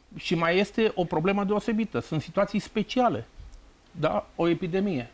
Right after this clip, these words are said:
atunci poate întreg perso-, ă, toți cetățenii trebuie vaccinați. Da? Sunt cazuri speciale. Această lege cred că e destul de elastică și, ă, cred că aduce o noutate în a fi discutate,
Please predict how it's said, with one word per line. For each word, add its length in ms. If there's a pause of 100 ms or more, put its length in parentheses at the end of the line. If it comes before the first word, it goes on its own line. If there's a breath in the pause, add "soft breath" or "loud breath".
(180)
atunci 520 (220)
poate 220
întreg 320
perso-, 480 (120)
ă, 200 (140)
toți 440
cetățenii 480
trebuie 260
vaccinați. 520 (400)
Da? 200 (220 loud breath)
Sunt 260
cazuri 300
speciale. 600 (640)
Această 420
lege 420 (840 loud breath)
cred 280
că 340 (200)
e 140
destul 380
de 80
elastică 680
și, 420 (300 loud breath)
ă, 80
cred 260
că 260
aduce 460
o 140
noutate 640 (100)
în 160
a 140
fi 220
discutate, 880